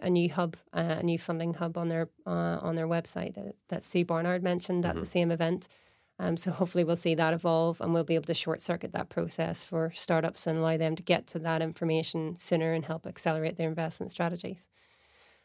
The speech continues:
Speaker 1: Um, so let's move on to, um, the businesses themselves. When is it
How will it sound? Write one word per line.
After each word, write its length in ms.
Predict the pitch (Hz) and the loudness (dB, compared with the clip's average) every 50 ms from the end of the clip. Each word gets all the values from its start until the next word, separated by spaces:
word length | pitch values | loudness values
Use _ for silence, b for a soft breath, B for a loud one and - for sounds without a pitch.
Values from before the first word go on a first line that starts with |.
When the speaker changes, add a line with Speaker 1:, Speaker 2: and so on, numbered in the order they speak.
| b b - | b b 0
Speaker 1:
Um, 440 | 196 190 185 190 190 196 196 - 214 | 4 6 6 6 6 4 2 0 -2
so 200 | - - 254 247 | 2 4 6 8
let's 220 | 262 294 294 - 302 | 8 8 6 8 6
move 160 | 302 277 226 | 6 8 10
on 300 | 214 202 196 190 196 190 | 8 8 10 8 6 4
to, 580 | - - - 190 185 185 180 180 180 180 180 - - | 2 2 4 6 8 8 8 8 8 6 4 4 2
um, 920 | 180 180 170 165 170 165 165 165 165 165 160 160 160 160 160 160 - - - _ _ _ _ _ _ _ - - _ _ _ _ _ _ _ _ _ _ | 2 4 4 4 6 4 4 4 4 4 2 2 2 2 0 0 -2 -4 -8 _ _ _ _ _ _ _ -10 -10 _ _ _ _ _ _ _ _ _ _
the 120 | 175 160 | -12 2
businesses 500 | - 180 175 170 185 170 170 - 170 160 | 4 4 6 6 6 4 4 4 2 2
themselves. 560 | - 165 151 - - 160 151 156 165 170 170 - - _ _ _ | 2 2 0 2 2 2 2 4 2 0 -2 -4 -12 _ _ _
When 380 | - 202 220 233 247 262 254 247 | 2 4 6 6 8 6 6 6
is 160 | 220 180 180 | 6 4 2
it 120 | - - | 0 -4